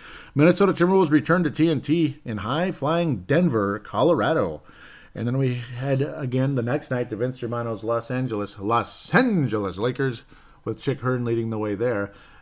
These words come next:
And, of course, other players also. Yeah, well, obviously, they have their own team and such. Uh, Denver Nuggets hanging on, trying to make the playoffs, and I have a feeling this is not gonna be a win.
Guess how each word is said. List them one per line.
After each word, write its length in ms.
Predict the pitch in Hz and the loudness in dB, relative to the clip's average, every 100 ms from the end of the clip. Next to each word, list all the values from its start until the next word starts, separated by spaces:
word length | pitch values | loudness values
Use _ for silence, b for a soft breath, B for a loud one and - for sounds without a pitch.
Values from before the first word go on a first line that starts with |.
| - | -12
And, 140 | 101 | -12
of 100 | 92 | -10
course, 200 | 107 95 110 | -8 -8 -8
other 240 | 101 95 | -8 -8
players 520 | 90 110 104 92 90 - _ - | -10 -8 -6 -8 -10 -18 _ -10
also. 400 | 98 92 95 - - | -10 -8 -10 -10 -14
Yeah, 260 | 104 85 85 _ | -12 -12 -14 _
well, 220 | - 87 82 - | -12 -12 -12 -14
obviously, 460 | 98 95 90 - 87 - | -12 -10 -10 -12 -16 -14
they 100 | 101 | -12
have 120 | 95 | -8
their 140 | 95 | -8
own 140 | 95 95 | -8 -8
team 320 | 95 98 98 B B B B - | -10 -8 -10 B B B B -14
and 140 | 95 | -14
such. 340 | - 98 98 - | -10 -10 -10 -12
Uh, 160 | - | -10
Denver 640 | 107 131 160 156 165 165 - _ _ _ _ _ _ - | -6 -2 0 2 2 0 -14 _ _ _ _ _ _ -2
Nuggets 440 | 135 175 143 135 | 2 4 4 0
hanging 360 | 151 180 185 180 | 2 4 4 2
on, 240 | 143 143 | 2 0
trying 340 | 139 254 262 220 | -2 0 0 2
to 60 | |
make 180 | 156 143 | 2 0
the 80 | - | -2
playoffs, 500 | 139 139 139 139 135 | 0 2 4 2 -2
and 300 | 139 139 135 | -2 0 -2
I 220 | 131 127 | -2 0
have 140 | 131 | 0
a 40 | 120 | -2
feeling 400 | - 123 120 113 | -2 -2 0 0
this 160 | 107 | -2
is 120 | 107 98 | -4 -2
not 200 | 107 98 | -4 -2
gonna 140 | 101 | -6
be 120 | 95 | -4
a 60 | 90 | -4
win. 280 | 85 82 | -6 -10